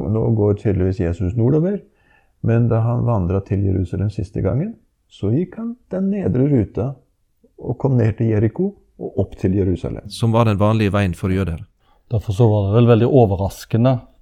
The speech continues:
Speaker 3: det at Jesus valgte denne veien, både for disiplene og, og nå etter hvert for denne kvinnen som han møter også.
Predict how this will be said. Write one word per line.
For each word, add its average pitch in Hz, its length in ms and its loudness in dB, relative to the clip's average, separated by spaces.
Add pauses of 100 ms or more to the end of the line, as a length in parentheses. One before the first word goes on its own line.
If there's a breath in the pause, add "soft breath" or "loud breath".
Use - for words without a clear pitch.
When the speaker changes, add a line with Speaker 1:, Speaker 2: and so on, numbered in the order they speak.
(580)
Speaker 3:
det 110 120 -2
at 98 120 -6
Jesus 101 320 -4
valgte 101 500 -4 (460)
denne 113 220 4
veien, 101 320 -2 (600)
både 107 240 2
for 110 160 0
disiplene 117 720 0
og, 110 300 0
og 113 100 4
nå 107 100 4 (220)
etter 117 200 2
hvert 95 200 -4
for 110 160 -2
denne 95 280 -4 (100)
kvinnen 98 380 0
som 98 180 -8
han 98 140 -2
møter 87 180 -8
også. 90 220 -8